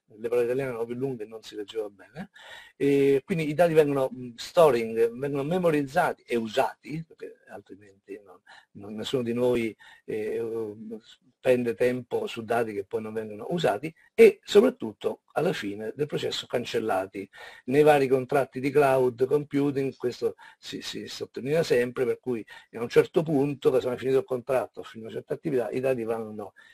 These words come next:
eh, cancellati, o in alcuni casi, anche se fisicamente stanno da qualche parte, si usa dire che i dati vengono dismessi, cioè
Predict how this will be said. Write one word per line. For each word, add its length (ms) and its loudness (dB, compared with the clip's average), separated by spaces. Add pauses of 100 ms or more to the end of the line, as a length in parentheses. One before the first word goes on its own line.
(120)
eh, 320 -6
cancellati, 920 -2 (400)
o 240 2
in 100 0
alcuni 340 -2
casi, 360 2
anche 240 -2
se 140 -4
fisicamente 680 -2
stanno 240 -2
da 80 2
qualche 320 0
parte, 600 -4 (200)
si 160 -6
usa 200 0
dire 260 2
che 60 -2
i 40 -4
dati 200 0
vengono 300 -2
dismessi, 800 -6
cioè 300 0